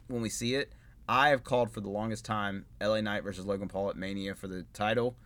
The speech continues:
for the U S title. It's not looking like that because of what happened.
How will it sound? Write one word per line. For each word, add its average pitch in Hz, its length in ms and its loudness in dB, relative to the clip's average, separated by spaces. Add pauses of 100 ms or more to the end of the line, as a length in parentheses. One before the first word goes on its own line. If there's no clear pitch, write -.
(140)
for - 80 -6
the 98 100 0
U 104 160 2
S 101 100 2
title. 120 440 4 (840)
It's - 220 -10
not 101 380 -2
looking 131 280 -2
like 131 200 0
that 131 260 6
because 104 280 -2
of 95 100 -2
what 110 200 2
happened. 110 420 2